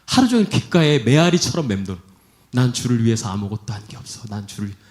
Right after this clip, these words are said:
목사님의 그, 그 나지막한 고백이.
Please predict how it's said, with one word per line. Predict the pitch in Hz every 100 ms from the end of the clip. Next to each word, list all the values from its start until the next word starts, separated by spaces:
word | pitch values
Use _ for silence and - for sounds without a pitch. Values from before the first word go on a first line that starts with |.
| _
목사님의 | - 127 151 135 123 120
그, | - 113 107 - - _ _ _ -
그 | - 123 123 117 120 -
나지막한 | - - 123 113 - 107
고백이. | - 101 90 80